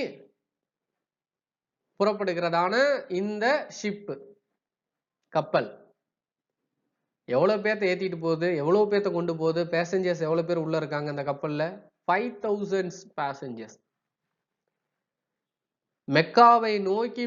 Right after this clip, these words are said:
பயணம் செய்கிறதான இந்த கப்பல் ஐயாயிரம் பயணிகளை கொண்டு செல்லுகிறது அப்படின்னு அர்த்தம். So இந்த இடத்துல ஃபாருக்கு என்ன மீனிங்? ஒன்றை நோக்கி செல்லுவது அப்படிங்கிற அந்த மீனிங் தர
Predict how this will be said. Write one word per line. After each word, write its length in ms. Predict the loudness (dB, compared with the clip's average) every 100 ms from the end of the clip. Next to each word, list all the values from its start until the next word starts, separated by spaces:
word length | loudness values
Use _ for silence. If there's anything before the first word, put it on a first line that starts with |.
| -2
பயணம் 400 | 0 2 2 0 0
செய்கிறதான 640 | -2 0 0 2 2 2 2
இந்த 140 | 0 -2
கப்பல் 400 | -2 -2 0 0 -2 -6 -6
ஐயாயிரம் 800 | -4 -2 0 2 2 2 0 -2 -8 -10
பயணிகளை 600 | -4 0 2 2 2 0 0 -2
கொண்டு 200 | -4 -4
செல்லுகிறது 680 | -6 -8 -8 -10 -10 -6 -4 -4 -8
அப்படின்னு 320 | -14 -10 -8 -6
அர்த்தம். 280 | -8 -14 -18 _ _ _ _ _ _ _ _ _ _
So 80 | -2 0
இந்த 100 | 2
இடத்துல 220 | 0 0 0
ஃபாருக்கு 380 | 2 2 0 -4
என்ன 120 | -4
மீனிங்? 360 | -4 -4 -4 -6 -8
ஒன்றை 300 | -4 0 0
நோக்கி 480 | 0 0 0 0 -4 -4 -10 -8
செல்லுவது 540 | -4 -2 -2 -2 -4 -8 -8
அப்படிங்கிற 480 | -8 -4 -6 -4 -4 -4 -6 -18 _ -14
அந்த 200 | -8 -4
மீனிங் 420 | -2 0 0 -2
தர 140 | -6